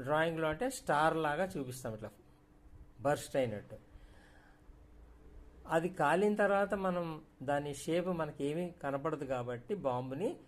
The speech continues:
అలాగే ఉంచి, మామూలుగానే ఉంచి, చుట్టూరా అది పేలిన తర్వాత ఎలా చుట్టూరా దానికి స్టార్ లాగా అలా,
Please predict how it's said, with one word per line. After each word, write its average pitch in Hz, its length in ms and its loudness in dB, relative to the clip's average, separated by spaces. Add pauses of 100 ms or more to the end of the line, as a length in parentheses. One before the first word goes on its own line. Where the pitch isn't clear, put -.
(840)
అలాగే 143 360 2
ఉంచి, 143 440 -2
మామూలుగానే 135 680 -2
ఉంచి, 131 320 -4 (260)
చుట్టూరా 185 400 2
అది 170 120 2 (140)
పేలిన 175 280 0
తర్వాత 170 280 0
ఎలా 151 200 0
చుట్టూరా 165 560 2
దానికి 143 320 -4
స్టార్ 135 300 -4
లాగా 143 300 -2
అలా, 127 180 -2